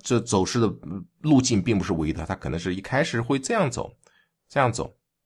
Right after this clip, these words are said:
然后再下来。但是最最重要的东西呢，是它曾经下探到一个非常低的位置，然后直接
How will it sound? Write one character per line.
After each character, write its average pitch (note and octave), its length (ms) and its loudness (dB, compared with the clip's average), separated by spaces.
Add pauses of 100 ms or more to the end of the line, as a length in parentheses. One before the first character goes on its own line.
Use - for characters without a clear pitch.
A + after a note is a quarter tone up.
然 D#2+ 160 -6
后 G2+ 80 -4
再 G2 100 -4
下 E2+ 220 0
来。 - 240 -6 (400)
但 C3 140 4
是 B2 180 0
最 G3+ 240 4
最 C#3 160 6
重 B2 160 4
要 G#2+ 100 6
的 F2+ 120 2
东 F2+ 120 2
西 F2 140 0
呢， D#2+ 160 0 (340)
是 G#2+ 320 -2 (200)
它 - 180 2
曾 F2 320 -2
经 A#2+ 220 0
下 A#2+ 340 4
探 G#2 340 0
到 G2 160 4
一 E2 120 -2
个 G2 120 -4
非 A#2+ 400 0
常 F#2 280 -2
低 G#2 160 -2
的 G2 100 -2
位 F2 180 0
置， - 160 -10 (400)
然 F#2+ 360 2
后 A#2+ 360 4 (140)
直 G2 280 -4
接 A2 380 0